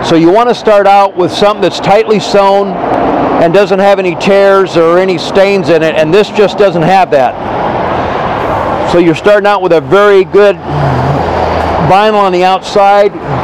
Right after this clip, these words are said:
great condition. The screens on here are not torn anywhere.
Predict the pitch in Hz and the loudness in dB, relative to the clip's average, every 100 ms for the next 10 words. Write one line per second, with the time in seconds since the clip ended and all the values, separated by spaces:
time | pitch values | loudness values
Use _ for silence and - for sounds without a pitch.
0 | - - 202 214 208 180 202 190 214 185 | -4 0 2 2 0 2 2 2 0 -2
1 | - - 214 226 240 247 - - - - | -4 -4 0 0 0 -2 -4 -10 -10 -10
2 | - 185 185 196 214 190 165 190 208 - | -4 -2 0 2 2 2 0 -2 -2 -2
3 | 202 214 220 226 220 226 233 233 | 0 2 0 0 2 2 0 -2